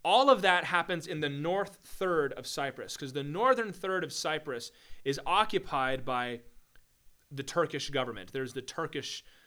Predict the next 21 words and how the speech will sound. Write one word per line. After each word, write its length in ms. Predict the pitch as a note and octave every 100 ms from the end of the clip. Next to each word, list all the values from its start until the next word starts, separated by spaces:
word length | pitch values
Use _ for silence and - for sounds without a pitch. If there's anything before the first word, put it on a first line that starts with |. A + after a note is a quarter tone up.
| _
government 320 | C#3 C3+ C3 A#2
of 80 |
Cyprus. 460 | - B2+ A#2+ B2 A#2
And 120 | C#3
then 100 | E3+
in 60 | D3+
the 80 | C3+
south, 520 | - C4+ B3+ F3+ - - -
you 160 | D#3+ D#3+
have 300 | D#3 D3+ C#3+
the 260 | C#3 C3+ - - C3
Greek, 500 | F3+ C4+ - - - D3+
it's 140 | D#3
not 100 | E3
really 180 | C#3+ C3
Greek, 280 | C3 C3+ C3+
it's, 200 | B2 -
it's 300 | C3+ - - - - _ -
Cyprian 460 | - G3 D3+ B2+
government, 420 | C#3 D#3+ C3 A#2+
but 200 | B2 A#2+